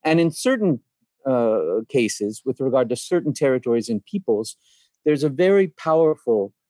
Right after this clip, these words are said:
undercurrent of sort of writing away empire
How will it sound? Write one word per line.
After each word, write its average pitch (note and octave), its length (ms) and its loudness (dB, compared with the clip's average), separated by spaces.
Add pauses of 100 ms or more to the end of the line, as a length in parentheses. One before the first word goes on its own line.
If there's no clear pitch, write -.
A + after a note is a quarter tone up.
(140)
undercurrent B2 720 0 (280)
of A#2 320 0 (440)
sort A#2+ 180 -2
of B2 100 -4
writing C#3 440 0
away A#2+ 440 2
empire G2 560 -6